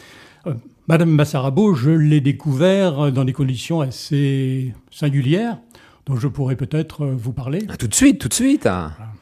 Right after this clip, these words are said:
Speaker 1: Il y a à peu près, euh, on va dire quelques décennies, euh, sans doute plus de quarante ans, je visitais, euh, Paris. J'adorais me promener dans Paris. Je faisais une visite, euh, conférence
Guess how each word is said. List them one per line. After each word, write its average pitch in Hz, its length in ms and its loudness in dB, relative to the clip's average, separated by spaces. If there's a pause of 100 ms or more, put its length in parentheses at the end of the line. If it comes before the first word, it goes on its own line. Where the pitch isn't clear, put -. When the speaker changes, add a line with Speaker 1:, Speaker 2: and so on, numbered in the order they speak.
(800)
Speaker 1:
Il 139 120 4
y 156 80 8
a 170 120 8
à 160 60 6
peu 151 140 0
près, 170 400 4
euh, 139 400 4
on - 20 0
va - 640 -14
dire 127 200 -14
quelques 143 240 -2
décennies, 175 640 4
euh, 135 140 -2
sans 135 160 -6
doute 127 180 -2
plus 165 140 -2
de 160 80 -16
quarante 135 420 -2
ans, 226 300 -2 (500)
je 113 200 0
visitais, 143 720 2
euh, 156 100 2
Paris. 156 600 -2 (840)
J'adorais 131 520 0
me 131 160 2
promener 135 340 0
dans 127 160 0
Paris. 214 540 -2
Je 135 280 -8
faisais 127 300 -6
une 143 80 0
visite, 147 360 -4
euh, 131 120 -6
conférence 147 960 -4